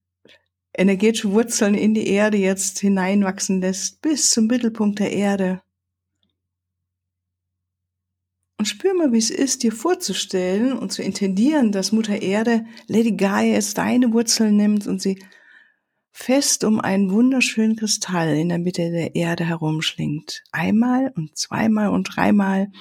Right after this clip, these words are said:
und du richtig fest gut nochmal mit ihrem Herz verbunden bist und ihre Liebe aufnimmst durch diesen energetischen Wurzeln. Sie einatmest,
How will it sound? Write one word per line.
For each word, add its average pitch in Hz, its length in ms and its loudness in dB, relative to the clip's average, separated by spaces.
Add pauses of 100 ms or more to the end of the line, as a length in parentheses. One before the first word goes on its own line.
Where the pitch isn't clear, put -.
(160)
und 196 140 -2
du 208 60 2
richtig 233 480 -2
fest - 420 -2
gut 240 440 0 (300)
nochmal 202 320 2
mit 208 180 2
ihrem 233 340 4
Herz 170 460 -2
verbunden 170 680 -4
bist - 500 -8 (920)
und 208 180 0
ihre 220 240 0
Liebe 208 560 2
aufnimmst 185 680 -2
durch 185 180 -4
diesen 220 400 0
energetischen 196 720 -2
Wurzeln. 185 760 -4 (3250)
Sie - 220 -4
einatmest, 208 1300 2